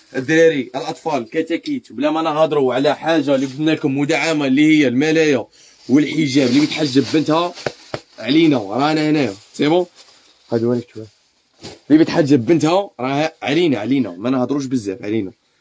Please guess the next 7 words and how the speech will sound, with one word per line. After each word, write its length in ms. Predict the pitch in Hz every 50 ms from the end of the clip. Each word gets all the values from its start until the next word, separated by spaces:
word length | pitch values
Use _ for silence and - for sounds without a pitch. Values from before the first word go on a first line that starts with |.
| _ _
سي 140 | - - 127
بون، 120 | 147 160
خصنا 520 | 160 - - 131 131 135 135 131 131 127 113
فري 160 | 120 135 139
متهليين 540 | 135 123 - 135 127 117 123 143 170 175 - _ _ _ _ _ _ _ _ _ _ _ _ _ _ -
وفري 240 | 113 107 123 131 135
مريقلين. 440 | 135 131 131 113 98 98 95 95